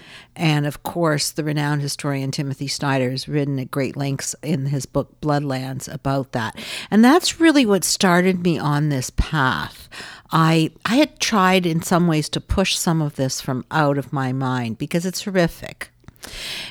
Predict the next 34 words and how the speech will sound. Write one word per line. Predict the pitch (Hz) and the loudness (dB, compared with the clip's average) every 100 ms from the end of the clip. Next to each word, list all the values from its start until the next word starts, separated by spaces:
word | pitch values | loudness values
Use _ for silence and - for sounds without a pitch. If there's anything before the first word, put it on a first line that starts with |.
| - | 0
And, | 185 180 175 170 - _ _ - | 6 6 6 4 -2 _ _ -2
um, | 170 160 156 - _ _ _ _ _ _ _ _ _ _ | 0 2 -2 -6 _ _ _ _ _ _ _ _ _ _
I | 180 | 2
went | 175 214 240 | 4 4 4
on | 196 | 4
a | 175 | 2
vacation | - - 175 170 175 170 | -2 -2 -2 0 0 0
with | 156 - | -2 0
my | 156 | -2
daughter | 151 151 151 151 160 127 156 - - _ _ _ _ _ _ _ | 0 0 2 0 0 -2 -6 -8 -20 _ _ _ _ _ _ _
in | 175 156 151 151 - | 2 2 0 -2 -2
about | - 160 - | 0 0 2
seven | 196 170 180 | 0 2 2
years | 160 147 151 - | 2 2 0 0
ago | 165 131 101 | 0 0 0
or | 107 131 | -2 -4
six | - 160 - | -4 -2 -2
years | - 156 170 185 | 0 2 2 0
ago, | 180 135 82 - | 0 0 0 -2
and | 147 143 | 0 0
I | 143 | -2
took | - 190 170 | -2 -2 -2
Timothy | - 175 156 - 147 | -2 -2 0 -2 -6
Snyder's | - 147 139 131 131 | -4 -2 -2 -4 -6
book | - 147 - - | -2 -4 -4 -4
with | 151 143 - | -4 -4 -6
me, | 135 95 | -6 -6
The | - | -10
Bloodlands. | - 143 165 139 131 143 139 - - - - | -8 -6 -4 -6 -6 -6 -6 -8 -10 -14 -4
Well, | 180 202 | 4 8
I | |
ruined | 196 220 262 285 | 8 8 8 10
our | 208 | 8
vacation | 185 175 202 185 190 - - 127 175 | 8 4 4 4 4 2 0 2 0